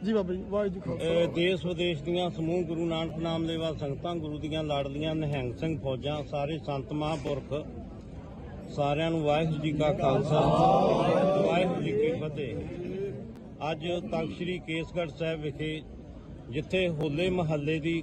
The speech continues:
Speaker 2: ਕੀਰਤਪੁਰ ਸਾਹਿਬ ਵਿਖੇ ਦਸ, ਗਿਆਰਾਂ ਤੇ ਬਾਰਾਂ ਨੂੰ ਆਰੰਭਤਾ ਹੋਈ ਹੈ ਤੇ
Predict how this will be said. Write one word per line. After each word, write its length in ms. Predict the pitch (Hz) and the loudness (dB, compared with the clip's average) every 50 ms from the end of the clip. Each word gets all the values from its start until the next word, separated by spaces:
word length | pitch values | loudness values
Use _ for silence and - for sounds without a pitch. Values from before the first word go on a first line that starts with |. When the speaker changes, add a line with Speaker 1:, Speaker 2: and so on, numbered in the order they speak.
| - | -2
Speaker 2:
ਕੀਰਤਪੁਰ 440 | - 160 165 147 - - 160 170 175 | -2 -2 -2 -2 -4 -4 -4 -2 -2
ਸਾਹਿਬ 300 | 147 - 165 156 160 160 | -2 -2 0 0 0 0
ਵਿਖੇ 360 | 147 151 135 - 139 147 156 147 - - - - - - - - - | 0 -2 -2 -2 -2 -4 -4 -4 -6 -10 -10 -10 -10 -10 -8 -4 -2
ਦਸ, 280 | 131 139 151 - - | 0 0 0 0 0
ਗਿਆਰਾਂ 340 | 139 156 151 147 147 156 156 | 0 2 2 2 2 2 0
ਤੇ 120 | 147 160 | 0 -2
ਬਾਰਾਂ 380 | 143 - 135 131 135 143 151 151 | -2 0 0 0 2 0 0 0
ਨੂੰ 160 | 151 156 147 | 0 0 0
ਆਰੰਭਤਾ 440 | 135 127 135 139 147 - 185 180 175 | 0 0 0 -2 -2 0 2 2 2
ਹੋਈ 340 | 160 156 156 143 135 147 165 | 2 2 0 0 0 0 -2
ਹੈ 140 | 170 175 - - - - - - - - - 160 175 170 | -2 -2 -6 -10 -12 -12 -14 -14 -14 -12 -8 -8 -2 0
ਤੇ 140 | 180 180 175 | 2 2 2